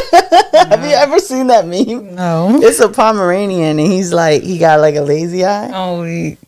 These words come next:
Speaker 1: And it say, "One eye on the titty, one eye on the streets."
Speaker 2: Yeah, that part.
Speaker 1: That should be you.
Speaker 2: Yeah.
Speaker 1: If you're not doing it like that, I feel sorry for you.
Speaker 2: I feel like that was, that was perfect.
Speaker 1: It was beautiful.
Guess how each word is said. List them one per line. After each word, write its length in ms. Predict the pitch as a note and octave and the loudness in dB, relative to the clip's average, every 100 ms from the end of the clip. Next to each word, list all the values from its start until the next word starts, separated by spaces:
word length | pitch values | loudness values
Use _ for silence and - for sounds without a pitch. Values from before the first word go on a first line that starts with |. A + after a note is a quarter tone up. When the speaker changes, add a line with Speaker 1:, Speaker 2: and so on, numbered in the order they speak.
| - | -6
Speaker 1:
And 140 | D#3+ | 0
it 80 | F3 | 0
say, 200 | F#3+ F3 | 0 -2
"One 280 | D3+ E3 F3 | 0 -4 -2
eye 240 | F3 E3 | -4 -2
on 160 | D#3+ D#3 | -2 -4
the 100 | D#3 | -6
titty, 380 | - F#3+ G3 F3+ | -4 -4 -4 -4
one 220 | E3+ E3+ | -4 -4
eye 160 | E3 | -4
on 160 | D#3 D3 | -4 -6
the 80 | D3 | -6
streets." 520 | - - - - A3 - - _ - _ | -8 -12 -14 -14 -18 -20 -20 _ -20 _
Speaker 2:
Yeah, 460 | G3+ F3+ E3 D#3 D3+ | -18 -10 -6 -4 -4
that 260 | D#3+ E3 D#3 | -4 -6 -8
part. 300 | D#3+ - - - | -12 -12 -18 -2
Speaker 1:
That 180 | G3 C#4 | 0 0
should 120 | B3 | 0
be 80 | C4 C4 | -2 0
you. 380 | D4 B3+ F3 C3 _ _ _ _ _ _ _ _ _ _ _ _ _ _ _ _ | 2 0 0 -8 _ _ _ _ _ _ _ _ _ _ _ _ _ _ _ _
Speaker 2:
Yeah. 500 | F3+ D#3+ D#3 D3+ D#3 _ _ _ _ _ | -20 -18 -18 -18 -20 _ _ _ _ _
Speaker 1:
If 140 | E3+ E3+ | -14 -12
you're 100 | F#3+ | -4
not 200 | A3 G3 | -4 -2
doing 180 | G#3+ | -2
it 80 | G#3+ | -2
like 220 | G#3 G#3 | 0 0
that, 160 | G#3 G3 | 2 2
I 80 | F#3+ | 0
feel 180 | F#3 F3 | -2 -6
sorry 300 | F#3 F#3 F#3 | -2 0 -2
for 180 | F#3 | -2
you. 220 | E3+ D3+ D#3 _ - | -2 -2 -10 _ -6
Speaker 2:
I 120 | G3+ | -6
feel 140 | A3 A#3 | -2 -2
like 180 | G#3+ F3+ | 0 0
that 100 | F3 | 0
was, 360 | F3+ E3 - - | -2 -6 -10 -2
that 120 | G3+ | 0
was 140 | A3 | 0
perfect. 500 | - F#3 E3+ D#3 - _ _ | 0 -2 -2 -4 -8 _ _
Speaker 1:
It 60 | - | -4
was 140 | F3+ | -2
beautiful. 500 | E3 D#3 C#3 B2+ C3 | -2 -6 -8 -18 -20